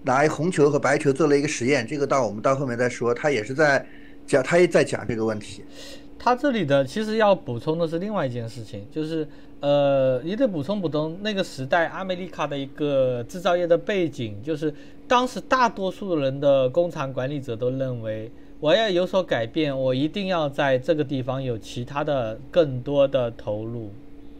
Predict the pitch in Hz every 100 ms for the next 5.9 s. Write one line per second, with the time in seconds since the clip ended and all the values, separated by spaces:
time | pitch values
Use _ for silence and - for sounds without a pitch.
0 | - - - - 123 123 117 104 127 110
1 | - - - - - 147 170 202 175 135
2 | 196 175 131 156 143 139 151 165 160 120
3 | 151 143 - 143 139 120 107 131 117 -
4 | - - - 196 269 277 196 196 156 123
5 | 160 151 120 131 147 143 123 127